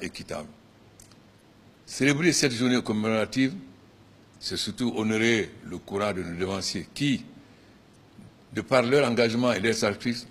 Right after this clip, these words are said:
ont héroïquement combattu pour la liberté dont nous jouissons aujourd'hui. En ce jour solennel de rappel de leur action,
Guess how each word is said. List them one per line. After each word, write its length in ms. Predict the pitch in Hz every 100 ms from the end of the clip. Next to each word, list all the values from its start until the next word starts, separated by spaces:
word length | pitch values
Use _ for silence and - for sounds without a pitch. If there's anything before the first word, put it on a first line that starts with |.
| - -
ont 140 | 95 87
héroïquement 460 | 120 120 113 113
combattu 420 | - 98 98 -
pour 160 | 104 -
la 140 | 87
liberté 520 | 85 90 92 - 104 107 - - - - -
dont 140 | 95
nous 180 | 98 92
jouissons 500 | 78 90 - 104 92 117 - - - - - -
aujourd'hui. 460 | - - 76 - - - - - - - - - - - - - -
En 60 |
ce 140 | 104 127
jour 140 | 143
solennel 460 | 151 127 123 127 113
de 80 | 104
rappel 320 | 107 - 101
de 60 |
leur 120 | 101 98
action, 380 | - 110 101